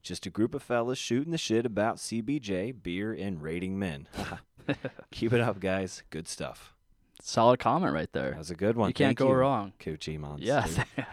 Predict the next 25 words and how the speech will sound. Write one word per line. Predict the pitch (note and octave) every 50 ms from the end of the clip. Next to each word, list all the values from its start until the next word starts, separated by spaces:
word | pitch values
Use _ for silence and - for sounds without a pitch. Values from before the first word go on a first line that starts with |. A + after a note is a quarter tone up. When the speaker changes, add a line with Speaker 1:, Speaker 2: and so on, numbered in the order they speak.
| -
Speaker 2:
<laughs> | B2 - - - - - - -
I'm | C#3 C#3+
glad | C3 C3 C#3+ E3 E3+
you | F3 D#3+
pointed | E3+ C#3+ D3 D3+ C#3+
that | C3 A2 G2+
out | A2+ C#3 - - -
'cause | - E2+ G2+ G#2+
I | G#2 G#2 A2+
would | A2+ A2+ A#2+ A#2
have | A2+ G#2+
not | A2 A2 A2 G2+ -
figured | A2+ G#2+ G#2+
that | G#2 G#2 G2+
out. | G2+ G#2+ A2 F#2+ - - -
Coochie | - G#2+ G#2 G2+ - B2 A2+
Monster. | G#2+ G2 G#2 A2+ A2+ - - - A2
Speaker 1:
K | G#2+ G#2 A#2+ A2+
O | G#2 G#2+ A2 A2+
Chi | A2 - - - B2 A#2+
Monster. | A#2 A2 G2+ F2+ E2 D#2 D2+ - - - C#2+ C2+
Speaker 2:
K | D2+ G#2 G#2
O | A2 A#2+
Chi | A#2 - F2+
Monster. | E2 C2+ D#2 D#2+ - - - - G1+